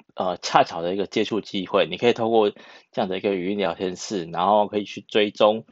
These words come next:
呃，你平常有兴趣的一些人啊，好，然后以及他们可能去参与哪一些，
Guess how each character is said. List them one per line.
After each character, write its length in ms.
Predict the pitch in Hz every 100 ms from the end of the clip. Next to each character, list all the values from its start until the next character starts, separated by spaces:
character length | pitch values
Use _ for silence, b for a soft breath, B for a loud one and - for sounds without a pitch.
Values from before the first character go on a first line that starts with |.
| b b b -
呃， 240 | - 175
你 100 | 175
平 220 | - 110
常 80 | 226
有 100 | 87
兴 240 | - 120
趣 220 | 107 - 101
的 160 | 87
一 60 | 92
些 400 | 107 104 101 98
人 340 | 90 76 - _ _
啊， 240 | - 98 90
好， 180 | 101 101
然 140 | 92
后 100 | 98
以 60 | 98
及 100 | -
他 140 | -
们 160 | 107 98
可 120 | -
能 60 | 80
去 200 | 101 95
参 240 | - 110 98
与 80 |
哪 280 | 90 82 85
一 60 | 87
些， 420 | - 101 92